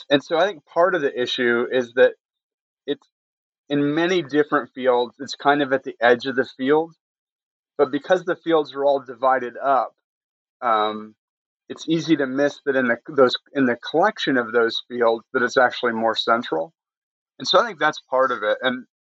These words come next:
um, and, and we s-, we saw that, uh, while writing the book, be-, in as much as when we would have dinner parties or get together with people for dinner,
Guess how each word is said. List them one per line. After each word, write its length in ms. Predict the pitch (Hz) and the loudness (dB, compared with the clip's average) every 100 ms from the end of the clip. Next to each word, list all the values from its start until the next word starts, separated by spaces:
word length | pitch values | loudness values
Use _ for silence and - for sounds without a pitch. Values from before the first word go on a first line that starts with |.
| _ _ _ | _ _ _
um, 440 | 123 113 110 107 107 - | -2 0 0 -4 -18 -18
and, 100 | 139 - | -18 -6
and 140 | 143 | -2
we 100 | 180 | 0
s-, 180 | 202 - | 2 -2
we 220 | 147 151 190 | 0 0 0
saw 440 | - - 160 151 | -2 -2 -2 0
that, 340 | 151 143 139 - _ _ | -2 -2 -2 -8 _ _
uh, 420 | 127 120 113 110 | -2 0 0 -2
while 200 | 107 135 | -2 -2
writing 320 | 135 143 139 127 | 2 0 0 -4
the 80 | |
book, 320 | 123 196 175 - | -2 4 4 2
be-, 100 | 147 _ _ _ _ _ _ _ | -18 _ _ _ _ _ _ _
in 120 | 151 | 0
as 120 | 147 135 | 0 2
much 280 | 147 143 | 0 0
as 100 | 139 | -4
when 120 | 139 151 | -2 0
we 80 | |
would 140 | 156 143 | 0 0
have 240 | 165 139 | 0 -2
dinner 280 | 123 143 143 | -2 0 0
parties 480 | - 135 135 135 123 | 0 0 0 -2 -2
or 80 | 120 | 4
get 180 | 143 | 4
together 440 | - 117 131 131 127 | 4 -4 -2 0 -2
with 100 | 117 | -2
people 260 | 135 131 123 | -2 0 0
for 120 | 123 | -2
dinner, 340 | 127 127 127 | -2 0 -2